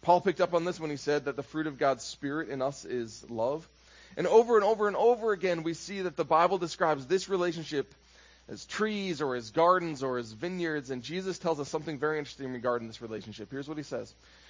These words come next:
regarding this relationship as it's used, again, in the imagery of, of a vineyard or a garden imagery.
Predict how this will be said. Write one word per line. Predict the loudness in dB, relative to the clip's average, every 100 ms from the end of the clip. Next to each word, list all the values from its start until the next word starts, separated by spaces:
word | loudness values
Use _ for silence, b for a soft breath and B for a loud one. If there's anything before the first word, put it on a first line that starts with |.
| B
regarding | -10 0 2 2
this | -4
relationship | -2 -2 -2 -4 -4 -2
as | -4
it's | -4 -10
used, | -6 -6 -4
again, | -4 -4
in | -4
the | -6
imagery | -6 -6 -6 -4
of, | -4 -6
of | -10 -8
a | -6
vineyard | -6 -6 -4 -6 -6 -6
or | -8 -8 -10
a | -12
garden | -2 0 0 -4 -12 -12
imagery. | -10 -10 -10 -16